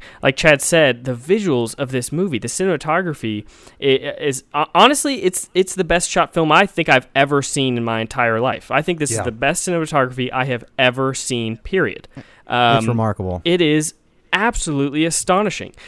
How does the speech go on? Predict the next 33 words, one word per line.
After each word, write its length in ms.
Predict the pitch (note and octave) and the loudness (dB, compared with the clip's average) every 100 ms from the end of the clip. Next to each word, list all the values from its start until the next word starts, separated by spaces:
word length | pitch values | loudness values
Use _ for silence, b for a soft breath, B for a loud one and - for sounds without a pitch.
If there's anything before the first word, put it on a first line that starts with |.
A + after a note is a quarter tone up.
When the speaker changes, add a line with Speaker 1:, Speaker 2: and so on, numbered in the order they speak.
| B | B
Speaker 1:
The 80 | D3+ | -8
things 220 | F#3 G3 | -2 -2
that 80 | F3+ | 2
Roger 280 | E3 F3 E3+ | 4 4 2
Deakins 400 | D#3 E3+ C3 A#2+ | -4 -2 -4 -4
does 360 | C#3 C#3 C3 | 2 2 2
with 180 | A#2+ A2+ | -2 -8
light 340 | A2 A#2+ C#3+ C#3 | -6 -2 -2 -2
and 140 | B2 | -8
shadow 300 | - C#3+ C3+ | -8 -4 -4
and 120 | G#2+ | -6
color 460 | - - F3 D3 A2 | -10 0 2 2 0
especially, 640 | - - D#3 D#3+ A#2 F#2+ - - | -4 -2 0 0 -6 -10 -10 -6
it's, 180 | E3+ - | -6 -4
Speaker 2:
Yeah. 60 | |
Speaker 1:
it's 80 | D#3 | -8
beautiful. 540 | - E3 D#3+ - G2 - | -4 0 0 0 -10 -14
It's 160 | D3+ D#3 | -10 -6
amazing. 420 | D#3+ F3+ B2+ - _ B B B | -2 -4 -6 -12 _ B B B
Um, 380 | - C3 B2+ C3 | 0 2 2 0
and 80 | F3 | 2
not 120 | G3+ | 4
only 200 | F#3+ E3 | 4 2
that, 180 | G3 G3 | 0 0
it's, 140 | E3+ | -2
like, 160 | G#3+ G#3 | -6 -6
the 80 | G3 | -4
best 240 | G#3+ G#3 | -4 -4
sounding 800 | - - G#3 A3 B3 G3+ A2 G2+ | -8 -6 -4 -2 -4 -4 -6 -8
film 420 | - C#3 A#2 G#2+ | -8 -4 -4 -4
of 140 | A2 A#2 | -6 -4
all 160 | A2 | -6
time. 460 | G#2 - G#2 G2 | -6 -8 -8 -8